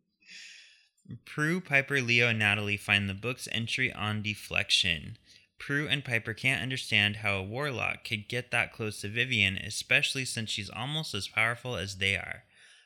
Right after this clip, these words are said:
Natalie and Leo, Leo figure out almost at the same time that it could have been a warlock who can clone himself.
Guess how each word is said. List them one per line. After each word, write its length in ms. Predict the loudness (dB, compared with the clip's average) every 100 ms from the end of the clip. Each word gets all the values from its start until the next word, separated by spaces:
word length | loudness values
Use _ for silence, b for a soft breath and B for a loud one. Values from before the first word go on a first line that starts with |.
| b
Natalie 520 | 2 2 2 0 0
and 140 | 0 0
Leo, 320 | 0 -2 -6 -10
Leo 360 | -2 2 2 0
figure 360 | -2 -2 0 0
out 220 | 0 -2
almost 380 | -4 -4 -4 -4
at 100 | -6
the 80 | -8
same 340 | -4 -2 -2
time 300 | 4 4 4
that 160 | 0 -4
it 140 | -6
could 200 | -8 -6
have 220 | -6 -6
been 120 | -4 -4
a 100 | -4
warlock 480 | -6 -2 -2 -2
who 100 | -6
can 200 | -8 -10
clone 300 | -6 -2 0
himself. 600 | 0 -4 -6 -10 -12 -18